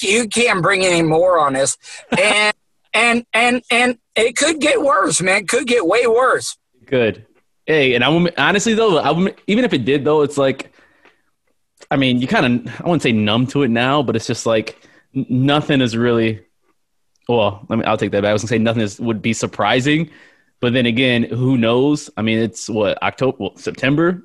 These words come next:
Speaker 2: We got three
Speaker 1: Yeah.
Speaker 2: months left for the year. And the thing is, I mean, twenty twenty-one could be worse.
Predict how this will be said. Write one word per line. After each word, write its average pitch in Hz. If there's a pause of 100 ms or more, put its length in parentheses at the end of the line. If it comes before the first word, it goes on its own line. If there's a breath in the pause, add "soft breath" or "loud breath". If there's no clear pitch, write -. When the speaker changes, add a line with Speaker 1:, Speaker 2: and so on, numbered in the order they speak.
Speaker 2:
We 131
got 117
three 139
Speaker 1:
Yeah. 147
Speaker 2:
months 117
left -
for 135
the 123
year. 139 (480 soft breath)
And 143
the 131
thing 285
is, 190
I 156
mean, 180
twenty 226
twenty-one 254
could 220
be 233
worse. -